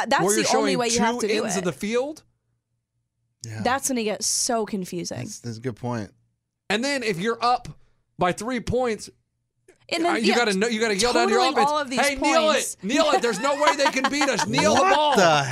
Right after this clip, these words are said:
Speaker 3: he-, like, really?
Speaker 2: <laughs> That's their idea. They're,
Speaker 1: Yeah.
Speaker 2: they're gonna be different than the
Speaker 3: Are they,
Speaker 2: N F L.
Speaker 3: are they still, uh, ruling on this, or the,
Speaker 2: They
Speaker 3: do
Speaker 2: are, they are being tested in the spring
Speaker 3: No,
Speaker 2: league
Speaker 3: no,
Speaker 2: right now.
Speaker 3: no chance.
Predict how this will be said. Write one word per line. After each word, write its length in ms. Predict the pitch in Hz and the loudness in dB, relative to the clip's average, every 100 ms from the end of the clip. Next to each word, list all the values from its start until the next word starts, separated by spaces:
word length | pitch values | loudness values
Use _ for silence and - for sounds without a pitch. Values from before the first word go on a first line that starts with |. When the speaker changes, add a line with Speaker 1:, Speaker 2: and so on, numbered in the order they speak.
| 160 | -2
Speaker 3:
he-, 60 | 202 | 0
like, 260 | 214 180 | 2 2
really? 440 | 175 330 427 427 392 - - 440 | 2 4 6 6 2 -2 -6 -6
Speaker 2:
<laughs> 280 | - - | -6 -2
That's 260 | - 247 - | 2 2 2
their 180 | 269 262 | 0 2
idea. 320 | 254 262 277 | 0 2 2
They're, 160 | 226 226 | 2 2
Speaker 1:
Yeah. 80 | 208 | 0
Speaker 2:
they're 80 | 202 | 0
gonna 160 | 226 | 0
be 100 | 233 | -2
different 440 | 170 190 208 240 208 | 0 0 0 -4 -2
than 120 | 214 | -2
the 140 | 226 | 2
Speaker 3:
Are 100 | 170 | 2
they, 80 | 180 | 4
Speaker 2:
N 40 | 202 | 2
F 40 | |
L. 100 | 196 | 4
Speaker 3:
are 80 | 170 | 2
they 120 | 190 | 2
still, 520 | - - 208 196 185 156 | -2 0 0 0 0 -2
uh, 40 | |
ruling 340 | 143 175 196 | 0 0 0
on 140 | 196 196 | 0 -2
this, 220 | 214 214 | -2 -2
or 120 | 160 | -2
the, 280 | 143 143 135 - | -4 -6 -8 0
Speaker 2:
They 180 | 185 220 | 2 4
Speaker 3:
do 40 | |
Speaker 2:
are, 140 | 214 196 | 2 2
they 140 | 196 | 0
are 120 | 180 | 0
being 300 | 151 196 196 | -2 -2 -2
tested 460 | - 208 220 233 208 | -2 -2 -2 -4 -4
in 140 | 185 | -2
the 80 | 160 | -2
spring 420 | - - 185 170 | -4 -2 -2 0
Speaker 3:
No, 120 | 123 120 | 0 0
Speaker 2:
league 100 | 113 | 0
Speaker 3:
no, 100 | - | 0
Speaker 2:
right 140 | 147 | -2
now. 160 | 139 120 | -2 -2
Speaker 3:
no 140 | 113 | -2
chance. 460 | 104 92 80 - | -6 -10 -10 -18